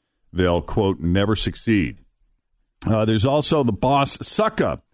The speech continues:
which could mean they're too focused on getting ahead, so they're unpredictable. They might not do anything to necessarily hurt you at work, but they probably won't do anything to help you either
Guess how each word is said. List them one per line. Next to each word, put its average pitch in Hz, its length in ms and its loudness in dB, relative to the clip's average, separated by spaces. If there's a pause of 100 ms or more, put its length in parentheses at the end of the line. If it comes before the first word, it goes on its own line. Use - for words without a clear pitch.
(420)
which 135 220 -2
could 247 180 4
mean 175 220 4
they're 151 100 2
too 170 240 0
focused 151 460 -2
on 123 140 2
getting 131 280 2
ahead, 147 640 0 (160)
so 135 220 -2
they're 123 180 0
unpredictable. 135 640 0
They 151 140 2
might 139 240 2
not 139 180 2
do 135 160 2
anything 127 380 2
to 117 80 0
necessarily 113 640 0
hurt 247 600 -4
you 101 320 2
at 85 100 -2
work, 78 460 0
but 98 140 -2
they 110 100 0
probably 151 500 -2
won't 101 260 0
do 104 140 0
anything 95 320 -2
to 78 60 -6
help - 320 -4
you 92 160 -2
either 87 420 2